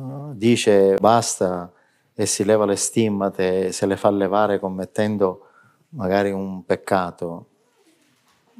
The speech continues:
era tutto falso, è lì che cadete nelle mani del maligno.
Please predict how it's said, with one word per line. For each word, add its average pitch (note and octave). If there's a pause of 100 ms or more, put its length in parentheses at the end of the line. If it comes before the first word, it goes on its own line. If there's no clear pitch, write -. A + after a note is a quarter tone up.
(580)
era A#2
tutto B2
falso, - (180)
è D#3+
lì F#3+
che C#3+
cadete G2+
nelle G2
mani F#2
del F2+
maligno. F#2